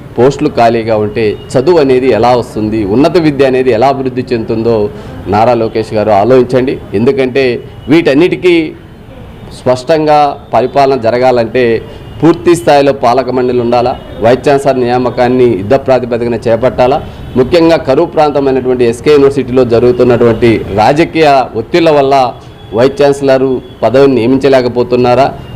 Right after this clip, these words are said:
లేదు ఇతర కారణాలు ఏమైనా ఉన్నాయా? ఒక సమర్థవంతమైనటువంటి ప్రొఫెసర్ని లేదా ప్రభుత్వానికి ఎస్కే యూనివర్సిటీకి నియమించడానికి సమర్థవంతమైనటువంటి వైస్ ఛాన్సలర్లే దొరకలేదా, ఆలోచించాలని చెప్పి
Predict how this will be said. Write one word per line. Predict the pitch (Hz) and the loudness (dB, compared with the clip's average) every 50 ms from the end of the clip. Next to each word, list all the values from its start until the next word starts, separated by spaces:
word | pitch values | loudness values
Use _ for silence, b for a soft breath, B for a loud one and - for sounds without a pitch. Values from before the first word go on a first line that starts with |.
| - 104 117 131 | -4 0 2 2
లేదు | 156 180 185 185 190 170 147 - - - - - - - - - - - - - 208 | 4 4 4 2 2 2 0 -4 -8 -16 -20 -20 -20 -20 -20 -20 -20 -20 -16 -14 -4
ఇతర | - - 175 175 - - | 0 2 2 2 2 2
కారణాలు | 147 147 143 143 143 143 139 131 123 | 2 2 2 2 2 2 2 2 0
ఏమైనా | 123 127 127 123 123 120 120 | 0 0 0 0 0 0 0
ఉన్నాయా? | 120 123 120 117 117 113 98 | 0 0 0 2 0 0 0
ఒక | 113 143 139 - | 0 -2 -2 0
సమర్థవంతమైనటువంటి | 139 135 170 180 - 202 190 175 160 170 151 151 151 147 143 135 139 135 135 117 127 135 131 127 117 - - - - | 0 0 0 0 0 0 0 0 0 0 2 2 2 2 2 2 2 0 0 2 0 0 0 0 -2 -4 -10 -4 -2
ప్రొఫెసర్ని | 117 131 127 127 - - 156 156 156 160 151 143 139 - B B B B - 104 107 | 0 0 0 0 0 0 2 2 2 2 0 -2 -4 -8 B B B B -10 -2 0
లేదా | 131 147 160 165 160 156 - | 2 2 4 2 0 0 0
ప్రభుత్వానికి | 131 139 165 160 - 170 180 175 175 180 165 160 170 147 | 2 2 0 0 0 0 0 0 0 -2 -4 -2 -2 -2
ఎస్కే | 139 143 - 170 175 | -2 -2 -4 -4 -2
యూనివర్సిటీకి | 170 165 165 151 143 156 131 143 151 139 - - 151 151 147 143 135 - - - 113 | -2 -2 -2 -4 -4 -6 -6 -6 -6 -6 -6 -6 -2 -2 0 0 -2 -4 -4 0 2
నియమించడానికి | 123 135 143 147 143 123 139 131 135 135 135 - 135 127 - | 4 4 4 2 2 2 2 2 2 2 2 0 -2 -4 -2
సమర్థవంతమైనటువంటి | 120 127 147 143 - 160 151 147 139 127 143 135 135 135 135 131 123 131 127 123 120 127 123 113 | -2 -2 -2 -2 0 0 0 0 0 0 0 0 2 2 2 2 2 2 0 2 2 2 2 4
వైస్ | 117 123 123 - | 2 2 2 2
ఛాన్సలర్లే | 143 139 139 139 127 123 123 123 123 123 110 104 | 0 0 0 -2 -2 -4 -2 -2 -2 -2 -2 -2
దొరకలేదా, | 107 123 127 143 139 123 117 117 120 120 113 104 - B B B B B B - - 110 | -2 0 0 0 0 0 0 0 0 0 0 -2 -4 B B B B B B -2 0 2
ఆలోచించాలని | 131 151 160 156 - 151 135 131 139 127 120 120 120 120 117 113 | 2 2 2 0 0 -4 -2 0 2 2 2 2 0 0 -2 -4
చెప్పి | - - 123 127 | -4 -2 -2 -2